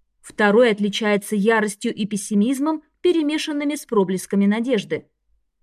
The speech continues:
И все же принцесса Мононоке, как и мой сосед Тоторо, поднимает все те же дорогие Хаяо Миядзаки темы, за исключением разве что авиации.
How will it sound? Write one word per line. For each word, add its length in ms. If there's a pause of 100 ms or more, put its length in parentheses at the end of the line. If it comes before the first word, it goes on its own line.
(220)
И 80
все 280
же 160
принцесса 600
Мононоке, 640
как 360
и 40
мой 260
сосед 520
Тоторо, 480 (240)
поднимает 600
все 240
те 280
же 160
дорогие 580
Хаяо 460
Миядзаки 640
темы, 440 (300)
за 180
исключением 680
разве 320
что 300
авиации. 720